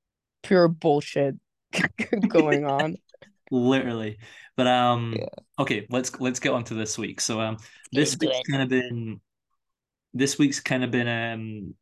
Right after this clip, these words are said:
Speaker 2: there's been a lot more of an emphasis on people within the scene and how they kinda conduct themselves and what they do, as opposed to it being, like,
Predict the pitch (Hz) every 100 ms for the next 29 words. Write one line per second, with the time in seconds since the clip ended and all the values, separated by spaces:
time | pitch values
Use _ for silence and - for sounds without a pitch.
0 | _ 135 127 123 131 117 123 131 127 120
1 | 120 110 123 113 - - 113 107 - -
2 | 113 110 107 107 101 98 _ _ _ 147
3 | 135 123 117 113 110 110 - 139 131 117
4 | - 107 98 95 95 95 _ _ - 110
5 | 107 113 113 110 113 104 - 110 110 -
6 | - 110 - 107 107 113 110 110 113 107
7 | 110 113 113 107 107 113 107 - 113 101
8 | 110 110 107 101 98